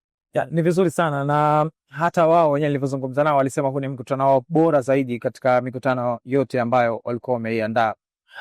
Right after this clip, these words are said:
Ah, miruko ya ndege imeongezeka kwenye uwanja wa Jainia, hata, ah, uwanja wa Kia,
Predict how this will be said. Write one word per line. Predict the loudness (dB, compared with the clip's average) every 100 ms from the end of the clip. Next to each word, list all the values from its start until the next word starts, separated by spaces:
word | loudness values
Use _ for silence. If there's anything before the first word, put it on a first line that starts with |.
| -4
Ah, | 0 2 0 _ _
miruko | 2 4 4 2 4
ya | 4 4 4 2
ndege | 0 -2 0 0
imeongezeka | -2 -4 0 0 2 0 -2 -4 _
kwenye | -4 0
uwanja | 0 0 -2 0 0 2
wa | 0
Jainia, | 0 0 0 -2 -4 -6 _ _
hata, | -4 0 2 2 0 _
ah, | 0 2
uwanja | 2 0 0 0
wa | -2
Kia, | -2 -2 -2